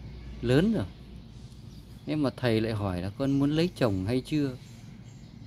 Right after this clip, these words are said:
Nhưng mà cô ấy chưa trả lời được. Mà cô ấy đứng thì tay cô ấy cứ vân về cái gấu áo. Tay cứ vân về cái gấu áo. Thế xong là cô mới bảo u cô ấy là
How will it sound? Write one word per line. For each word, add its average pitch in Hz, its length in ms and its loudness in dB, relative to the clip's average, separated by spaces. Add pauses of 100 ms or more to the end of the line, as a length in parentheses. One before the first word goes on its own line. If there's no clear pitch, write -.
Nhưng 147 160 4
mà 135 60 8 (120)
cô 139 140 6
ấy 156 100 4 (100)
chưa 151 120 4
trả 98 220 0
lời 90 300 0
được. - 60 -10 (140)
Mà 95 120 -4 (100)
cô 135 140 4
ấy 143 80 6
đứng 147 220 2
thì 131 140 -2
tay 131 340 4
cô 123 140 2
ấy 135 140 4
cứ 190 80 2
vân 170 220 4
về 160 220 8
cái 143 120 2
gấu 143 220 4
áo. 131 300 -2 (720)
Tay 135 200 0
cứ 156 100 2
vân 160 240 4
về 135 300 4
cái 120 100 0
gấu 120 220 -4
áo. 110 260 -4 (1600)
Thế 147 100 -4
xong 127 280 0
là 107 160 0
cô 120 260 2
mới 127 140 0
bảo 92 400 -2 (320)
u 127 240 4
cô 110 240 2
ấy 127 100 0
là 95 260 0